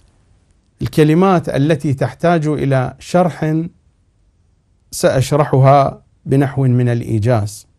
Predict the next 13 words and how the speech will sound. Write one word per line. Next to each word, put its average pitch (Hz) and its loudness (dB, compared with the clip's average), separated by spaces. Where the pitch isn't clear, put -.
أمير 170 6
المؤمنين 156 4
صلوات 156 4
الله 135 4
وسلامه 120 0
عليه 131 2
يقول: 175 2
"يبعث 135 2
الله 165 6
رجلا 165 4
في 139 -2
آخر 143 0
الزمان". 165 2